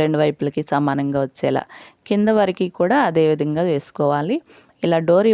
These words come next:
ఒకటి తయారు చేసుకోవాలి. చూడండి, పెద్ద సూదితో ఇలా ఒక, ఒకవైపు నుంచి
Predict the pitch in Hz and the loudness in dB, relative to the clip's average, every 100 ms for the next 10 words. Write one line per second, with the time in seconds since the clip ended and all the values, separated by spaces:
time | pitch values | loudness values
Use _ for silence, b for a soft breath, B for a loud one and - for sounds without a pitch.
0 | 180 160 165 156 151 151 151 143 147 - | 2 0 -4 -4 -2 -2 -4 -6 -6 -6
1 | - 147 147 196 349 _ b b b _ | -2 -2 0 -2 -4 _ b b b _
2 | - 156 156 214 - 165 185 - 170 156 | -6 -4 -4 -4 -4 -4 -4 -4 -4 -4
3 | 156 220 233 170 156 156 - 156 160 - | -2 0 0 0 0 -2 -2 -4 -4 -2
4 | 165 165 151 143 | -2 -2 -6 -4